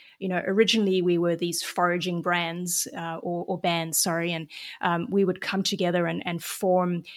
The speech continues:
um, groups of people who had, um, you know, the authority figure was the elder in the village.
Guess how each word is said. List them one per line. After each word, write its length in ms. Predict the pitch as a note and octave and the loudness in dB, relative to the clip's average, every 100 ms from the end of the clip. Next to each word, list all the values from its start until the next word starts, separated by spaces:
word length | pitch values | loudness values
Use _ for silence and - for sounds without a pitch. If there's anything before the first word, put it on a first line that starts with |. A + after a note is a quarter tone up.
| - - | -20 -8
um, 280 | F3 E3+ - - | -4 -4 -6 -4
groups 340 | A3+ A3+ - | 0 2 0
of 60 | - | -2
people 340 | G#3+ G#3 F#3+ | -4 -2 -2
who 280 | - G#3+ G3 | -2 0 0
had, 360 | E3+ F3+ E3+ - - F#3 | 0 -2 -2 -6 -10 -8
um, 300 | F3 F3 F3+ | -6 -6 -4
you 80 | |
know, 100 | F#3+ | -2
the 120 | F#3+ G#3 | 2 0
authority 420 | - G#3 G#3 G3 | 2 2 2 0
figure 280 | - F3+ F3 | -2 -2 0
was 180 | F3 | -2
the 120 | F#3+ - | -4 -6
elder 320 | E3 F3 E3 | -6 -6 -6
in 100 | D#3+ | -8
the 80 | D#3 | -8
village. 500 | E3 E3+ - - | -10 -10 -10 -10